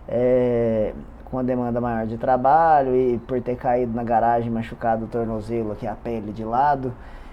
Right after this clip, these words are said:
eu não consegui fazer os treinos de corrida e de caminhada.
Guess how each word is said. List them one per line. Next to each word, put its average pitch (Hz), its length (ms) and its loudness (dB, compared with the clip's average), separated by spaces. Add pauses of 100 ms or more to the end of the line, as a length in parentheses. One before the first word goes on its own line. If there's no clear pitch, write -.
(120)
eu 123 560 6
não 127 180 0
consegui 120 460 -4
fazer 117 240 -4
os 107 100 -6
treinos 113 320 -2
de 107 80 -6
corrida 110 440 -4
e - 20 -8
de - 100 -12
caminhada. 147 640 0